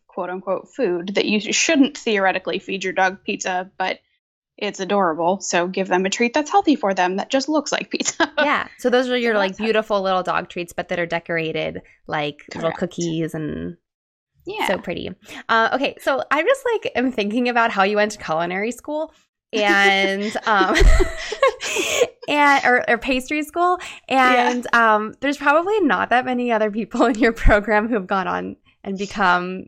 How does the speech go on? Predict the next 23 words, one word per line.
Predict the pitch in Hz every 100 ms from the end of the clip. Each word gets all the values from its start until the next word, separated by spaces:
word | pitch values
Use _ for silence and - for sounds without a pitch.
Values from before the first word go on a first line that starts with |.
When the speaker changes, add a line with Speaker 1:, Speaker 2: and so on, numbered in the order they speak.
| _ - -
Speaker 2:
dog | 175 156 170 185 233 -
pastry | 302 277 311 330
chefs. | 349 403 427 _ _ - - 294 -
But | 262 262 240
Speaker 1:
Probably | 240
not, | 196 196 -
no. | 202
Speaker 2:
that | 240 302 330
should | - 587 381 -
be, | 262 269 285 294 294 277 -
like, | 240 233
a | 226
major | 214 202 254 285 202 165 175
that | 196 -
you | 220
can | 220 208
have | 175 220 233
at | 196
pastry | - 233 277 262 233
school. | - 185
Wouldn't | 220 262
that | 392
be | 523